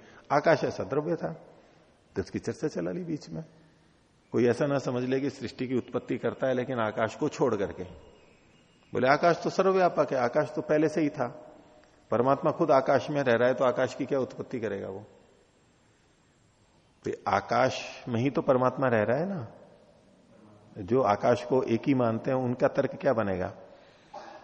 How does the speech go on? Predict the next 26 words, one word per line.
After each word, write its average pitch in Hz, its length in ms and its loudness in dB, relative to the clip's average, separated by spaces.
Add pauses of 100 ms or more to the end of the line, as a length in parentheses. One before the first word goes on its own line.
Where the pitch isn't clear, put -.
ये - 60 -10
परमात्मा 147 460 6
कहाँ 143 240 0
टिका 110 280 -4
हुआ 101 200 0
है? 92 200 -10 (600)
परमात्मा 160 360 4
नहीं, 190 100 4
कोई 185 240 6
भी 180 100 4
वस्तु 143 600 2 (800)
जगह 165 380 4
पे 214 60 0
ही 208 100 0
तो - 100 2
है, 165 60 8
कुछ 165 260 0
तो - 60 8
जगह 156 280 6
चाहिए 180 280 0
ना, 180 140 2
स्पेस 180 460 2
चाहिए 180 220 0
ना, 151 300 -6
आकाश, 156 380 2
स्पेस, 151 720 -4